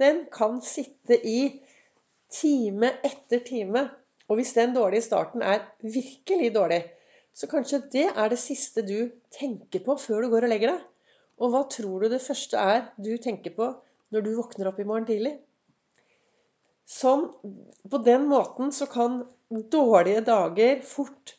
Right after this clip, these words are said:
bli, komme inn i livet vårt, og så kan de bli der. For det vi, vi klarer ikke å nullstille oss.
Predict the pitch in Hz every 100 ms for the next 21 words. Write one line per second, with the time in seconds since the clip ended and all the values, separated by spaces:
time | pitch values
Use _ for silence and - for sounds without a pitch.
0 | _ 208 202 214 - - 240 190 214 190
1 | 196 202 175 165 208 247 - 202 - 196
2 | 214 196 185 147 147 208 226 - - -
3 | _ - 226 208 233 247 247 - 220 233
4 | 269 233 165 170 - 196 - 208 214 220
5 | 220 190 170 - 208 214 254